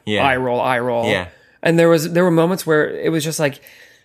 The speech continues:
Speaker 2: "Yeah, maybe college kids would like it, but, like, maybe no
Speaker 1: Yeah.
Speaker 2: one else will."
Speaker 1: Right.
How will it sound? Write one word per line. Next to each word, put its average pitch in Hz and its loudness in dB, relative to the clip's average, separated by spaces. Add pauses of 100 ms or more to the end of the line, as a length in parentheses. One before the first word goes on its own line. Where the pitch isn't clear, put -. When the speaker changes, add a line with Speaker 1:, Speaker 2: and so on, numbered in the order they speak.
(160)
Speaker 2:
"Yeah, 165 0
maybe 175 2
college 170 -2
kids 151 -4
would 143 -2
like 139 0
it, 135 -2
but, 131 -2
like, 127 -2
maybe 139 -4
no 190 -2
Speaker 1:
Yeah. 190 -2
Speaker 2:
one 180 -2
else 151 -4
will." 113 -2
Speaker 1:
Right. 180 -4